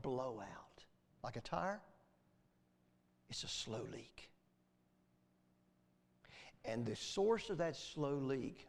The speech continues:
most times, is unresolved conflict. Many times, people don't know how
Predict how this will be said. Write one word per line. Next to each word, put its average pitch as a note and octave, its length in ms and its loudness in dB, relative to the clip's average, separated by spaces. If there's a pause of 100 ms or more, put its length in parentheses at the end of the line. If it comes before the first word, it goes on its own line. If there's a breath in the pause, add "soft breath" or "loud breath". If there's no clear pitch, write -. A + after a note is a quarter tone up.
most D3+ 580 6
times, F#2 680 -2 (540)
is A#2+ 300 -2
unresolved A#2 1300 -2 (260)
conflict. - 760 -10 (1080 loud breath)
Many A3+ 340 12
times, F#3 640 6 (420)
people G#3 380 2
don't G3 340 4
know G#3 140 6
how B3 420 2